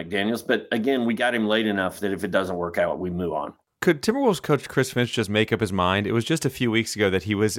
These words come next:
Speaker 2: saying the name Jaden McDaniels and Scottie Pippen in the same sentence.
Speaker 1: <laughs>
Speaker 2: And, uh,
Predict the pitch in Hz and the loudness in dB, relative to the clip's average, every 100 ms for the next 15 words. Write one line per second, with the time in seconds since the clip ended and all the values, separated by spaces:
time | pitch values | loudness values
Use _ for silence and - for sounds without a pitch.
0 | - - 120 127 117 107 107 101 110 104 | -8 -2 2 2 2 0 0 0 0 0
1 | 104 - 107 107 95 92 - 107 107 - | -2 -2 -2 -2 -4 -8 -4 -2 -2 -2
2 | 110 101 92 87 98 90 - 95 87 85 | -4 -2 -6 -6 -6 -6 -4 -2 -2 -4
3 | - - 135 - - - - 139 143 131 | -6 -8 -6 -2 -4 -4 0 2 2 2
4 | 127 117 110 | 2 2 2